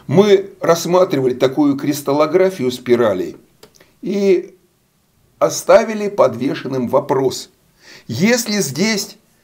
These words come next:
мы можем мысленно выделять спирали с любыми индексами, то почему в подсолнухе и в ананасе выделяются не абы какие спирали, но именно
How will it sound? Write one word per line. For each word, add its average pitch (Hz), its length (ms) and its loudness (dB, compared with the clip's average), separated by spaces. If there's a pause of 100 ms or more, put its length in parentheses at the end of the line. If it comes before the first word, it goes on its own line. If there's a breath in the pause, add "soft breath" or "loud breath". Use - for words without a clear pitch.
(320 soft breath)
мы 196 400 2
можем 151 480 0
мысленно 135 560 -2
выделять 135 500 0
спирали 127 500 0
с - 140 -12
любыми 147 800 -4 (160 loud breath)
индексами, 107 720 -4 (340 loud breath)
то 147 100 2
почему 185 840 0 (400)
в - 80 -20
подсолнухе 147 800 4
и 120 240 -2
в 113 100 0
ананасе 131 760 -2 (280 loud breath)
выделяются 143 720 0
не 131 240 -2
абы 180 340 6
какие 131 360 -2
спирали, 113 640 -2 (240 soft breath)
но 127 140 0
именно 196 720 -2